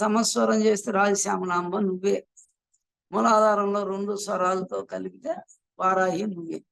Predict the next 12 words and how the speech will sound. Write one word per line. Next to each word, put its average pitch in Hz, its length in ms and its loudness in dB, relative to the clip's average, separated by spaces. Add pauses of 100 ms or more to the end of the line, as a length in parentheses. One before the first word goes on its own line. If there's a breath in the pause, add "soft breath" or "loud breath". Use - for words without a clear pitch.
(560)
సహస్రారం 202 720 2
కలిపితే 190 420 -4 (420)
రాజరాజేశ్వరి 170 720 -4
నువ్వే. 151 220 -16 (120)
ఇట్లా 135 300 -2
మనకి 202 360 0 (400)
ఈ 208 100 -2
స్థితులు 285 420 0
వస్తాయి. 254 400 2
మన - 120 -10 (520)
ఆ 170 60 -2 (140)
దైవికమైన 240 560 2